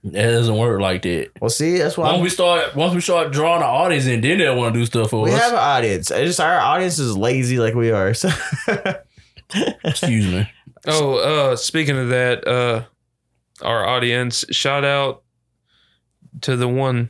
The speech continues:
Speaker 3: the only, Jacoby Gaines. I saw him in Walmart.
Speaker 1: Jacoby.
Speaker 2: Jacob.
Speaker 3: Uh, Jacob,
Speaker 1: Jacob.
Speaker 3: Jacob Gaines. Well, I always do
Speaker 2: Jacoby
Speaker 3: that.
Speaker 2: Games.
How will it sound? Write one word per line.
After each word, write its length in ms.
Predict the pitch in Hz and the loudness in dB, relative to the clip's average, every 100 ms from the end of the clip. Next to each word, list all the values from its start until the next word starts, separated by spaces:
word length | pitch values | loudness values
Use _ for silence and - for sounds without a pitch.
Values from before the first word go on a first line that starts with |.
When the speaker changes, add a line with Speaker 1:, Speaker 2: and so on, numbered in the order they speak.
| - | -6
Speaker 3:
the 180 | - 117 | -4 -2
only, 460 | 117 131 120 117 - _ _ - | 0 0 0 -2 -4 _ _ -6
Jacoby 420 | 117 - 120 127 | -4 0 0 0
Gaines. 540 | 120 117 117 117 113 - | 0 2 2 2 0 -2
I 40 | |
saw 240 | - 113 117 | 0 0 0
him 100 | 120 | -2
in 140 | 117 | -2
Walmart. 460 | 117 117 117 117 - | -2 -2 -2 -2 -2
Speaker 1:
Jacoby. 600 | 101 110 113 101 104 - | 0 2 2 2 -2 -2
Speaker 2:
Jacob. 240 | 143 156 - | -2 0 2
Speaker 3:
Uh, 200 | - 135 | 2 2
Jacob, 340 | 143 151 131 | 0 0 2
Speaker 1:
Jacob. 260 | 113 110 - | 4 2 2
Speaker 3:
Jacob 420 | 135 131 123 110 | 0 0 -2 -2
Gaines. 500 | 123 120 120 117 - | 0 0 0 -2 -2
Well, 120 | 120 | -2
I 140 | 180 285 | -2 -2
always 440 | 339 349 330 - | 0 0 0 -2
do 140 | 147 208 | -2 0
Speaker 2:
Jacoby 160 | 160 131 120 | 2 2 0
Speaker 3:
that. 100 | - | 0
Speaker 2:
Games. 760 | - - - - - - - | -4 -4 -6 -10 -8 -6 -8